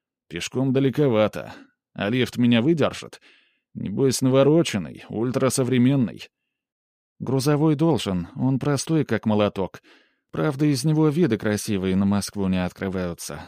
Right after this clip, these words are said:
На тех кажется, что ты взлетаешь над городом». «Круто, конечно, но лучше на грузовом».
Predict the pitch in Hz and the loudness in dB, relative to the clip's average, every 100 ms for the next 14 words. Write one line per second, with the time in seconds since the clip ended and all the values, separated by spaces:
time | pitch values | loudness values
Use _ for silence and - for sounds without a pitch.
0 | - _ _ - 127 127 - 135 - 143 | -20 _ _ -4 0 0 0 -2 -2 -2
1 | 139 113 - 98 - 110 135 127 101 120 | 0 -2 -2 -4 -4 -4 -2 -4 -2 -2
2 | 123 123 113 120 113 104 131 107 85 73 | 0 0 0 2 0 0 0 0 -4 -10
3 | - _ _ _ _ _ _ _ _ - | -14 _ _ _ _ _ _ _ _ -18
4 | 78 107 135 127 127 113 90 - - - | -10 -6 -6 -2 2 2 2 -4 -12 -16
5 | - - 85 113 110 127 123 117 117 123 | -14 -12 -8 -6 -4 0 2 2 2 2
6 | 110 85 - | 0 -2 -10